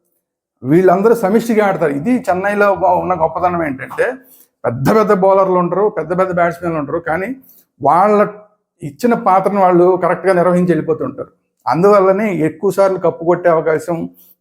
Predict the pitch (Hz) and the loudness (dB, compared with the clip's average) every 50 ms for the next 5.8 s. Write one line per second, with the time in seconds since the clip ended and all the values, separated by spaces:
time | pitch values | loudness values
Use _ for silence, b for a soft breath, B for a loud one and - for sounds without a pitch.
0 | _ - 131 135 156 180 180 151 139 123 - - - - - - _ _ _ _ | _ -6 -4 -2 -2 -2 -2 -2 -4 -6 -8 -10 -12 -12 -12 -14 _ _ _ _
1 | _ _ _ _ _ _ _ _ - - 123 131 151 165 175 170 - - 156 165 | _ _ _ _ _ _ _ _ -4 -2 0 2 2 2 0 0 0 0 0 2
2 | 175 170 156 160 165 165 165 160 160 139 160 139 - 156 160 156 143 139 151 147 | 2 2 2 2 2 2 0 0 -2 -2 -2 -2 0 0 0 0 0 0 0 0
3 | 143 143 147 143 135 135 139 135 143 151 175 - - - - - - _ _ _ | 0 0 0 0 -2 -2 0 0 2 2 0 -2 -6 -10 -20 -20 -20 _ _ _
4 | _ _ _ _ _ _ _ _ _ _ _ _ - - - 123 143 170 185 202 | _ _ _ _ _ _ _ _ _ _ _ _ -12 -6 -2 2 4 4 4 4
5 | 185 220 220 214 190 196 202 196 175 196 185 180 185 190 - - | 4 2 2 2 4 2 2 2 2 2 0 2 0 -2 -4 -8